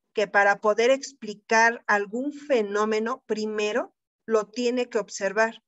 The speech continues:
tiene que ver que esté existiendo, que esté apareciendo, y sobre mediante esa observación, posteriormente va a aplicar el raz-, un razonamiento.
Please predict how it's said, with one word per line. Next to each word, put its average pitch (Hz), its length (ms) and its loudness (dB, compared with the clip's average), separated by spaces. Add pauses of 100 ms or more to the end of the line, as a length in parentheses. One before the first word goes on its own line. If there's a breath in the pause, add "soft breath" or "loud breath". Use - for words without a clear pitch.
(120)
tiene 254 260 -6
que 233 120 0
ver 226 440 0
que 202 380 -6
esté 208 320 -4
existiendo, 226 880 -4
que 220 80 -4
esté 202 200 -4
apareciendo, 220 960 -4 (360 soft breath)
y 226 100 -8
sobre 214 300 -2
mediante 214 640 0
esa 302 200 0
observación, 233 920 -4 (420)
posteriormente 247 1120 0
va 226 100 2
a 226 40 4
aplicar 233 460 -4
el 233 220 -2
raz-, 208 400 -10
un 247 240 -6
razonamiento. 214 1160 -4